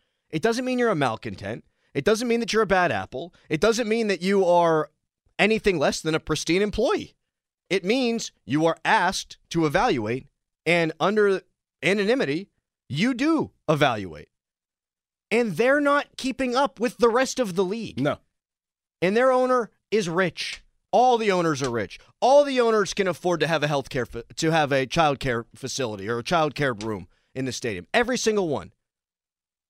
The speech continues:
Speaker 1: Like, every single owner can afford to upgrade the facilities.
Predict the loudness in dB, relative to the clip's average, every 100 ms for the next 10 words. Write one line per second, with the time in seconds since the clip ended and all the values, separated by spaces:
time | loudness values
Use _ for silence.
0 | _ _ _ _ -10 -2 0 0 0 -2
1 | -2 -2 0 2 4 2 2 0 -2 -2
2 | -2 -2 -2 -2 -2 -2 0 -2 -2 -8
3 | -8 -6 -8 -10 -18 -20